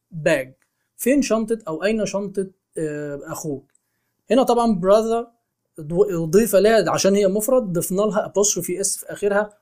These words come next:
وجي بعدها الاسم المملوك للشخص ده، فهنا وضحت قدامي ال-، المضاف من المضاف إليه. وطبعًا المضاف أو المضاف إليه زي ما إحنا قلنا في الأول اسمه genitive in English. It's my friend's dog، هذا كلب صديقي، الكلب ده بتاع صديقي.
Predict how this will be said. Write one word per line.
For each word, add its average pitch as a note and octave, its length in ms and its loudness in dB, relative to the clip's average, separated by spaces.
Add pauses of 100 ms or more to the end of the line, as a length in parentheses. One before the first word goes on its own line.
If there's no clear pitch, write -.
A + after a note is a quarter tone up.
(100)
وجي E3 160 0
بعدها F#3 280 0
الاسم G3+ 340 0
المملوك E3+ 540 -2
للشخص - 400 -4
ده، B2+ 160 -16 (400)
فهنا F3 260 0
وضحت E3+ 440 -4
قدامي F3 480 -6 (200)
ال-، D3 200 -6
المضاف D3 520 -4
من D#3 200 -6
المضاف C#3+ 420 -10
إليه. C3+ 200 -20 (340)
وطبعًا B3 320 2
المضاف A3+ 280 -2
أو F3+ 140 -2
المضاف F#3 320 -4
إليه F#3+ 140 2
زي F#3 200 -2
ما F#3+ 80 -2
إحنا F#3+ 180 -4
قلنا F#3 160 -4
في F3 100 -8
الأول F#3 460 -6 (380)
اسمه E3 400 -2 (300)
genitive D3 720 -8
in D3 120 -12
English. C3+ 560 -14
It's - 160 2
my G3 240 0 (160)
friend's A3 480 2
dog، G3 240 4 (560)
هذا F#3+ 420 2
كلب F3+ 380 -4
صديقي، D#3 400 -6
الكلب F#3 280 -2
ده F3 120 0
بتاع F3+ 340 -4
صديقي. C#3+ 400 -10